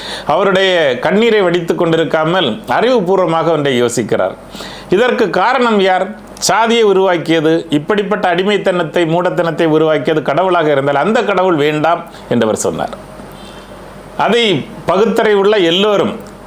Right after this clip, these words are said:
சாதாரண அறிவுள்ள எல்லோரும் கூட ஒத்துக்கொள்ள முடியும். அப்படிப்பட்ட ஒரு கடவுள் இருக்க முடியாது. என்றால் ஒரு தகப்பனே தன்னுடைய பிள்ளையை ஆழமாக நேசிக்கிற பொழுது கடவுள் கண்டிப்பாக ஒருத்தனை தலையிலிருந்தும்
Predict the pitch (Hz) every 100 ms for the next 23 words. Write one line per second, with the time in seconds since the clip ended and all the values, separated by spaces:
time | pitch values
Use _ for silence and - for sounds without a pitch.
0 | - - - 147 190 233 247 240 226 220
1 | 220 208 190 202 196 185 190 165 131 123
2 | 113 101 101 101 - - - 165 254 254
3 | 233 214 208 180 170 208 180 190 226 180
4 | 120 92 78 69 - - - - - -
5 | 151 165 165 175 139 110 113 - - -
6 | 135 139 - 143 185 202 226 240 202 196
7 | 185 175 147 170 190 190 160 135 170 165
8 | 170 160 143 143 131 131 117 110 107 107
9 | 82 - - - - 156 202 240 202 175
10 | 175 180 175 165 156 131 101 - - 131
11 | 190 175 190 180 170 127 - - - 156
12 | 196 190 170 156 165